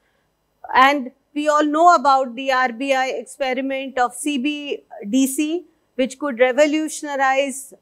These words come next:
monetary policy implementation and financial inclusion, the blockchain-based e-rupee project.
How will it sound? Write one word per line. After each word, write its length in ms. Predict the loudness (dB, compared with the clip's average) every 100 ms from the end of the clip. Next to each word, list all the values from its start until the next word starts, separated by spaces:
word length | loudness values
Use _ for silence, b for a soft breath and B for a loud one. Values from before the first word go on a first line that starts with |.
| -6
monetary 560 | 2 2 2 -2 -8 0
policy 480 | 2 2 -2 -6 -6
implementation 880 | -2 -2 -2 -4 -2 -2 -2 -4 -4
and 180 | -4
financial 640 | -2 0 -2 -8 -6 -6 -4
inclusion, 680 | -6 -4 -6 -6 -8 -12 -6
the 80 | 0
blockchain-based 920 | 2 2 0 -6 -4 -2 -2 -2 -10
e-rupee 520 | -2 0 0 -4 -10 -4
project. 520 | 2 2 0 -10